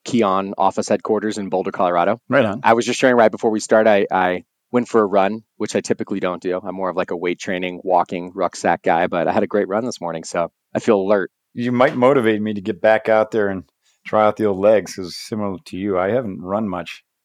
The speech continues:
Speaker 2: in the last few years, but I ran like a madman for most of my life, so probably okay to give it a break. But I tell you what, though, after a long winter out there, it probably feels good to get out there and breathe in the fresh air and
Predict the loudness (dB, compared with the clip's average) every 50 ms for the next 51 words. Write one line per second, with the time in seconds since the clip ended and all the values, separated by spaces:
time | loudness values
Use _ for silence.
0 | _ _ -16 -12 -8 -6 -6 -6 -6 -6 -10 -10 -10 -8 -6 -2 -2 0 0 0
1 | -2 -2 -2 -2 -2 -4 -4 -6 -8 -4 -2 0 0 0 0 -2 -10 -10 -12 -14
2 | -14 -14 -12 -10 -8 -8 -8 -8 -10 -12 -12 -10 -8 -8 -8 -8 -10 -14 -16 -16
3 | -16 -16 -16 _ _ _ _ _ _ _ -4 -2 -2 -2 -2 -4 -6 -6 -4 -6
4 | -6 -6 -6 -8 -10 -10 -10 -12 -10 -8 -6 -6 -6 -8 -10 -16 _ _ _ _
5 | _ _ _ 2 4 4 6 6 8 8 8 8 10 8 8 8 8 6 8 8
6 | 8 6 4 4 4 6 8 8 6 6 4 2 2 2 2 2 2 2 2 0
7 | 0 0 0 0 0 0 0 2 2 2 2 0 -2 -2 -2 -2 -2 -2 -2 -4
8 | -2 -2 -4 -4 0 0 0 0 0 0 -2 -2 -2 -2 -4 -6 -10 _ _ _
9 | _ _ -6 -4 -4 -2 -2 -4 -6 -6 -2 0 -2 0 0 -2 -4 -4 -4 -4
10 | -4 -8 -10 -12